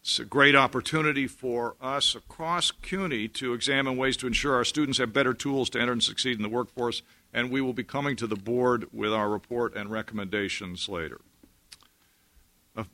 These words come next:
final, uh, item I'd mentioned about the next year, as you all know well, remediation proves to be a persistent challenge, a stubborn one for us, and the provost and I are committed to improving the outcomes for our students.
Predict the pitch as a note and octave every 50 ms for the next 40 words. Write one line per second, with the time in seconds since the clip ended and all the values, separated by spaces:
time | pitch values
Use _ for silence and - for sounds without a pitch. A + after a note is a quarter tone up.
0 | - - - - C#3+ D3 D3 C#3 C3+ C3 A#2+ - - - - A#2+ A#2+ A#2 A2+ E2
1 | B2+ C3 C3 B2 A#2+ A#2 A#2 A#2+ B2+ A#2 - - A#2+ A#2 A2+ A2 - A#2 A2 A2+
2 | A2 - - - A#2+ G#2 F#2 F#2+ F#2+ G2+ G#2 C3 C#3 C3+ C3 B2 A#2+ A#2 A2 G#2+
3 | G#2+ - - - _ _ _ _ _ _ - B2 A#2 A#2+ A#2 A2 G#2 G2+ G2+ F#2
4 | F2 D2+ D2+ E2 F2 F2+ G#2 C3 C#3+ C3+ C3 B2 B2 B2+ B2 - - A2+ G#2 G2+
5 | G#2 G#2 - _ _ _ - C3+ C3 B2+ A2+ - A#2 G2+ A#2+ A2+ G#2+ - - A#2+
6 | - - - - D#3+ C#3 - - - C3 A2+ A2 - - _ _ _ _ _ _
7 | - - - - - _ _ - - - A#2+ A2+ A2 G#2 G2 F2 E2 E2+ - G2
8 | - - - - C3 B2+ G#2 A#2 G#2 F#2+ F#2 F2+ F2+ E2+ E2 F2 F2+ F2+ - -
9 | G2+ F2 D#2+ - F2 G2 G2 G#2+ A#2+ - - - - G2 F2 E2+ G2 F#2 - -
10 | C#3+ C3+ C3+ B2+ B2 B2 A2+ A#2 A2 A2 A2+ A2 G#2+ G#2 G2 - - B2+ A#2 A#2+
11 | B2 B2+ B2 B2 G#2+ - A#2 A2 G#2 G2+ - - C3 A#2+ A#2 G2 G#2+ G#2+ G#2 G#2
12 | G#2 G2+ - E2+ G#2+ G#2 G#2+ A2 - - G#2+ G#2 G2+ - - - F2+ F2+ F2 D#2+
13 | - - - A2 F#2+ E2 C#2+ C#2 - - - -